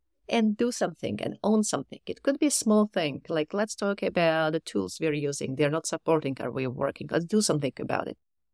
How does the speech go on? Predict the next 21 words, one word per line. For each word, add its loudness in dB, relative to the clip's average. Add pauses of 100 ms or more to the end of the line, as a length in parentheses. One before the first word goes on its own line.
And 4
you 6
form 4
a 2
team, 0
team 2
around 2
yourself, 0
and 0 (140)
you -2
just -2
help 2
that 2
team -4
to -2
come -2
up -2
with -2
a 0
better 0
idea. 0